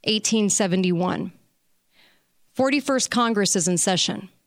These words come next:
There was an act called the Act of the Forty-first Congress. Section blah, blah, blah, thirty-four. I could go on and on, but you'll never remember that.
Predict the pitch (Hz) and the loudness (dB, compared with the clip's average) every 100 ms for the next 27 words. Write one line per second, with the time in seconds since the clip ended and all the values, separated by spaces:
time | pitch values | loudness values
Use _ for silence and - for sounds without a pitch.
0 | _ _ _ _ _ _ _ _ _ _ | _ _ _ _ _ _ _ _ _ _
1 | _ _ 220 214 214 220 240 269 - 233 | _ _ 0 2 2 2 0 -2 -4 -2
2 | 208 202 190 202 247 - - 180 196 208 | 0 -2 0 -2 -2 -4 -2 -2 -2 0
3 | 202 202 196 - - 202 180 185 175 - | 0 0 -2 -2 -2 -2 -2 -2 0 0
4 | - - - _ _ _ _ _ _ _ | 0 -12 -20 _ _ _ _ _ _ _
5 | _ _ _ _ _ _ - 220 202 - | _ _ _ _ _ _ -2 0 0 0
6 | 190 175 175 175 175 165 160 165 180 175 | 0 2 0 2 0 0 0 0 0 -2
7 | 165 170 165 165 175 165 160 160 143 151 | 0 0 0 0 -2 -2 0 0 -2 -2
8 | 196 - 190 208 190 180 175 170 160 170 | -6 -6 0 2 2 2 0 0 -2 -2
9 | 165 | -2